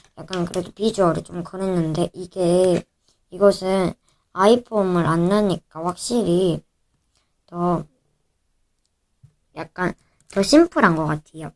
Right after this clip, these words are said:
이게 지금 이게 제가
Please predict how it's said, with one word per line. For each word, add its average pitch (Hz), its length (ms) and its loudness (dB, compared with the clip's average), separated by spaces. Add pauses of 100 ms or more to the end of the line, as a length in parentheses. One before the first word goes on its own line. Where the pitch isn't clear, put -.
(840)
이게 185 240 -12
지금 185 840 -2 (640)
이게 180 440 0
제가 175 960 -2